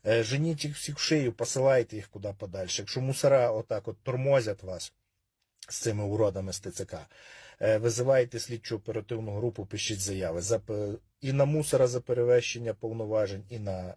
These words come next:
е, цих клоунів з Т Ц К. Е, не встидайтеся, будьте обізнані, знайте свої права. Рано чи пізно ми цю всю клоунаду поборемо. Це просто є корупційна складова в нашій державі, щоб збирати гроші, розумієте? Хабарі.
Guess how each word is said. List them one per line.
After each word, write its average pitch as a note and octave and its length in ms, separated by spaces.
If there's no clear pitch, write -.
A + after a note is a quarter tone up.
е, G2 320
цих G2+ 260
клоунів F#2 400
з - 40
Т F2 120
Ц - 140
К. - 200
Е, G#2+ 200
не C3 120
встидайтеся, B2 800
будьте A#2+ 380
обізнані, A2 440
знайте F#2+ 360
свої F2+ 300
права. F2 440
Рано C#3 280
чи C3+ 140
пізно C3 340
ми A2+ 140
цю A2 120
всю A2+ 200
клоунаду F#2+ 500
поборемо. D#2+ 640
Це D3 220
просто C3 440
є A#2 400
корупційна A2+ 600
складова A#2 520
в G2 80
нашій G2 280
державі, F2 480
щоб F#2 260
збирати G2+ 580
гроші, - 460
розумієте? G2+ 480
Хабарі. F#2 480